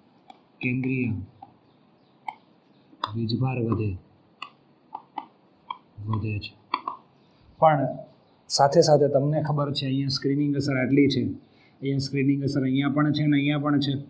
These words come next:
screening અસર એટલે આ પડદો પણ થાય અને આ electron ઇલેક્ટ્રોન વચ્ચેનું અપાકર્ષણ પણ થાય. બંનેનું કામ શું છે? બંનેનું કામ શું છે? screening અસર વચ્ચે પડદો આવી ગયો, તમને ખબર છે કોઈ પણની બેની વચ્ચે પડદો આવી જાય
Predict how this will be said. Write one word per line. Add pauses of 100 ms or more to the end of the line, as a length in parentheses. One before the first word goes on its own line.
(1040)
screening
અસર
એટલે
આ
પડદો
પણ
થાય (680)
અને
આ
electron
ઇલેક્ટ્રોન
વચ્ચેનું
અપાકર્ષણ
પણ
થાય. (800)
બંનેનું
કામ
શું
છે? (840)
બંનેનું
કામ
શું
છે?
screening
અસર (380)
વચ્ચે
પડદો
આવી
ગયો,
તમને
ખબર
છે
કોઈ
પણની
બેની
વચ્ચે
પડદો
આવી
જાય